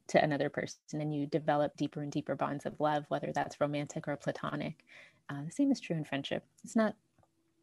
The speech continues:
love at first sight. It's not a light switch. Um, and if you have that compatibility at first sight, like, sweet, run with it.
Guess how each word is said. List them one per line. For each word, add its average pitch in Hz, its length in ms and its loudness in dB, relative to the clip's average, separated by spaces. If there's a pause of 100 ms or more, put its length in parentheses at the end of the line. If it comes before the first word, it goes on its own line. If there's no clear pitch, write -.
(220)
love 151 200 4
at - 140 -2
first 143 220 -2
sight. - 200 -4
It's - 140 -8
not 160 140 0
a 143 60 0
light - 220 -2
switch. - 280 -6 (480)
Um, 165 260 -10 (180)
and 190 100 10
if 190 100 6
you 220 80 10
have 202 220 8
that 185 180 12
compatibility 170 680 6
at - 140 4
first 247 220 4
sight, 262 260 6
like, 285 220 4
sweet, - 360 6
run 262 160 12
with 240 140 8
it. - 140 2